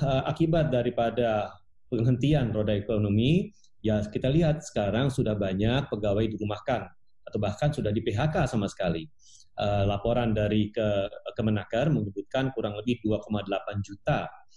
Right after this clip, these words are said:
eh, pekerja sudah dirumahkan dan di P H K. Ya, tetapi dari Kadin, teman-teman Kadin menganggap bahwa, eh, angka itu, eh, sudah berubah dan berubahnya cepat. Jika kita lihat ketika pertama kali kita,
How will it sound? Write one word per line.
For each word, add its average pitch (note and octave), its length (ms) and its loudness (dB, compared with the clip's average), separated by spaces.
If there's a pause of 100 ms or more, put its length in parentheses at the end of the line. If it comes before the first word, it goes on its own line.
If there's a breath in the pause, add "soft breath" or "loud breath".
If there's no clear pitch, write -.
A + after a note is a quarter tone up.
(300 soft breath)
eh, G2+ 160 -2
pekerja G#2 480 -2
sudah G2+ 240 -2
dirumahkan G2+ 1200 0
dan G2+ 160 0
di G2 80 0
P F#2+ 160 -4
H F#2 40 -8 (120)
K. - 60 -6 (760 soft breath)
Ya, A2+ 240 0
tetapi C3 640 -2
dari A2 400 2
Kadin, C3 480 2
teman-teman G#2+ 400 0
Kadin A#2 320 0
menganggap G#2 320 -4
bahwa, G#2 320 -2 (400 loud breath)
eh, G#2 240 0
angka A2+ 320 0
itu, D#3+ 560 2
eh, G#2+ 240 2
sudah G#2 320 0
berubah G#2+ 480 -2
dan D3 240 6
berubahnya C3 640 -2
cepat. - 400 -6 (800 soft breath)
Jika G#2+ 160 -2
kita A2 240 -2
lihat A2 480 2
ketika A#2+ 320 -4
pertama G#2+ 320 -2
kali B2 560 2 (320 soft breath)
kita, A#2 400 0